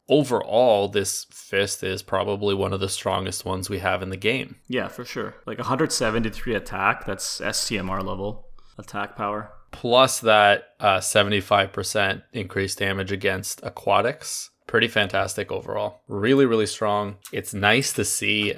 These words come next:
Speaker 1: something significant coming out of some of the really hard trials, 'cause just at a quick glance of this trial, and remembering back to when I first did this,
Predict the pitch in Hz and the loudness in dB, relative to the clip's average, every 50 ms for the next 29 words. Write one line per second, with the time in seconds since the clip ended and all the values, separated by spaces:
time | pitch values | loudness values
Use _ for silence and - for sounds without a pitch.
0 | - - - - - 104 92 - - 98 95 92 92 95 98 - _ - - - | -8 -12 -8 -4 -4 -4 -4 -2 -2 -2 -2 -2 -6 -10 -14 -16 _ -12 -8 -4
1 | 110 98 98 98 95 90 - 110 98 - 123 117 117 - - 110 107 110 101 104 | -4 -2 -2 -2 -2 -2 -2 -2 -2 0 0 -2 -2 -4 -6 -6 -4 -4 -4 -2
2 | 107 107 110 123 117 - - 113 107 110 107 113 101 98 107 107 107 110 107 117 | -2 -2 -2 -2 -4 -4 -2 -2 0 0 0 0 0 2 2 2 2 2 2 4
3 | 110 104 104 - - - 104 101 104 107 113 - - - 90 - - 113 110 - | 4 4 4 2 2 4 6 6 6 6 4 2 -2 -8 -4 0 0 0 0 0
4 | - - _ - - - 104 101 - - - - 151 151 151 - 101 98 92 95 | -4 -12 _ -4 0 2 2 2 2 2 2 2 2 2 2 -2 -2 -2 0 0
5 | 98 117 - - 127 113 127 131 131 - - - 127 127 127 139 151 175 208 - | -2 -4 -6 -6 -6 -4 -4 -4 -4 -2 2 4 6 6 6 4 2 0 -2 -8
6 | _ _ _ _ _ _ - - 101 101 98 95 95 98 104 104 95 101 95 95 | _ _ _ _ _ _ -2 -2 0 0 2 2 2 2 2 2 2 0 0 0
7 | 92 98 101 95 92 95 95 - 110 98 95 92 90 87 - - 104 98 104 - | 2 4 6 6 6 4 2 0 -2 0 0 0 -2 -2 -2 0 2 2 2 0
8 | - - 120 117 123 - 131 143 180 - - - - | 0 2 2 2 2 2 -2 -2 -2 -2 -4 -8 -8